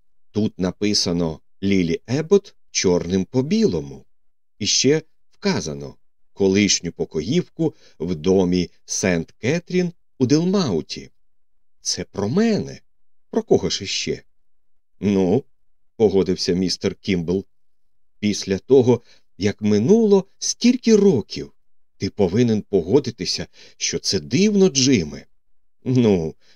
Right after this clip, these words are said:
сказав містер Кімбл. "Що мені робити, Джиме?" "Залиш усе, як є".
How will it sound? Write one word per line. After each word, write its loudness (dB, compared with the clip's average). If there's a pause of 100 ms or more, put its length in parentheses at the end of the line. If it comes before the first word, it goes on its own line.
(140)
сказав 0
містер -4
Кімбл. -8 (760)
"Що 2
мені -2
робити, 0
Джиме?" -2 (720)
"Залиш -2
усе, 0 (380)
як -4
є". -6